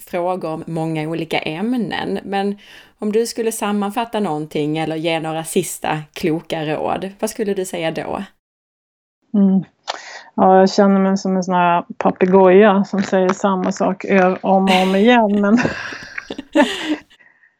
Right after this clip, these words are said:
Speaker 2: det är just det här, kom ihåg att det hormonella systemet är väldigt, väldigt känsligt för stress och obalans, ehm,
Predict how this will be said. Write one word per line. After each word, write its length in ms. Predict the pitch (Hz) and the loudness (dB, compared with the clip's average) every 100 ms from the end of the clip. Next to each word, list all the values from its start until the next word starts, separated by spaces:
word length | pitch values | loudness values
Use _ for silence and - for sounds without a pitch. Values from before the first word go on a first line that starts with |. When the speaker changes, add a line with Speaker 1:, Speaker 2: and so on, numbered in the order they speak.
| _ - - 233 | _ -12 -4 4
Speaker 2:
det 140 | 247 | 8
är 200 | 269 277 | 8 8
just 300 | 277 247 240 | 6 2 0
det 60 | 233 | -4
här, 260 | 226 208 | 0 0
kom 220 | 202 226 214 | 0 -4 -4
ihåg 560 | 208 - 254 254 240 | -6 -4 0 0 0
att 120 | 202 | -2
det 60 | 202 | -4
hormonella 840 | 202 214 208 208 226 240 233 240 | -2 0 2 2 4 6 6 4
systemet 720 | 240 220 214 - 196 196 196 196 | 0 -6 -8 -2 -2 -2 -4 -4
är 180 | 196 202 | -2 4
väldigt, 460 | 247 226 202 196 | 6 6 4 2
väldigt 460 | 202 214 190 190 196 | 0 2 2 0 -2
känsligt 600 | - 202 196 196 196 190 | -2 0 0 -4 -6 -6
för 140 | 196 | -6
stress 640 | 196 - 196 196 190 - | -6 -4 0 2 0 -4
och 240 | - 190 - - | -6 -6 -6 2
obalans, 840 | 214 190 185 185 185 190 190 - - | 4 4 4 2 2 -2 -4 -6 0
ehm, 440 | 185 185 185 196 | 2 4 2 -2